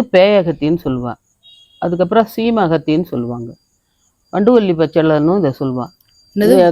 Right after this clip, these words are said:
Speaker 1: க-, எப்படி, எப்படி அடையாளம் கண்டுபிடிக்கணும்னா, அப்படி கோபுரம் கோபுரமா இருக்கும் இந்த மஞ்சப்பூ. குப்பைமேட்டுல எல்லாம் கூட முளைச்சு கிடக்கும், எங்க பார்த்தாலும் கிடக்கும், தண்ணி கரை, குப்பைமேடு எல்லா பக்கமும் முளைச்சிருக்கும். நம்ம அப்படியே போகும்போதே பார்க்கலாம், நமக்கு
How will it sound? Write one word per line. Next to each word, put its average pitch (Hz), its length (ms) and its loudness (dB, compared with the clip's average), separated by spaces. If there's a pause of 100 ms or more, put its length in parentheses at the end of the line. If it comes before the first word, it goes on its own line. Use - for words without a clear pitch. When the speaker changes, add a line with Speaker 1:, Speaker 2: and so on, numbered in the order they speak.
Speaker 1:
க-, 165 200 4
எப்படி, 220 220 2 (400)
எப்படி 226 280 2
அடையாளம் 190 360 2
கண்டுபிடிக்கணும்னா, 156 640 -2
அப்படி 170 140 -4 (120)
கோபுரம் 214 480 4
கோபுரமா 190 400 2
இருக்கும் 175 240 -4
இந்த 160 160 -2
மஞ்சப்பூ. 143 380 -4 (680)
குப்பைமேட்டுல 190 580 0
எல்லாம் 196 280 2
கூட 185 100 2 (100)
முளைச்சு 165 300 -2
கிடக்கும், 151 320 -2
எங்க 165 200 0
பார்த்தாலும் 156 540 2
கிடக்கும், 156 340 -4
தண்ணி 156 260 0
கரை, 151 180 0 (140)
குப்பைமேடு 151 500 -4 (160)
எல்லா 156 200 2 (140)
பக்கமும் 185 380 -8
முளைச்சிருக்கும். 160 560 -8 (480)
நம்ம 175 200 0
அப்படியே 175 280 0 (120)
போகும்போதே 202 520 2 (120)
பார்க்கலாம், 165 460 0
நமக்கு 151 220 -4